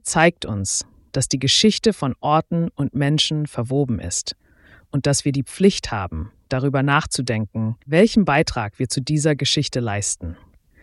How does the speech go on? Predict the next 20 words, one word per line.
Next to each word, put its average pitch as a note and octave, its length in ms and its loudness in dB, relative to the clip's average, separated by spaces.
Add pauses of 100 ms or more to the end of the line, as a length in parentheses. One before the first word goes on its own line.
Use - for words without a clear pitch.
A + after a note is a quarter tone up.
(380)
Die C3+ 60 -2
Frage F3 380 2
ist - 140 -2
persönlich F3+ 880 0
und C3+ 200 -4
universell E3+ 540 4
zugleich. A2 680 -6 (360)
Wie C#3+ 240 0
möchten D#3+ 420 0
wir, A2+ 300 -4 (160)
dass - 180 -6
man C3+ 120 -2
sich B2+ 180 -4
an - 80 -6
uns C#3 260 -2
erinnert? - 640 -6 (560)
Euer D#3 240 4
Handlungsaufruf A3+ 720 2
für C3 220 -4
heute: E3 440 0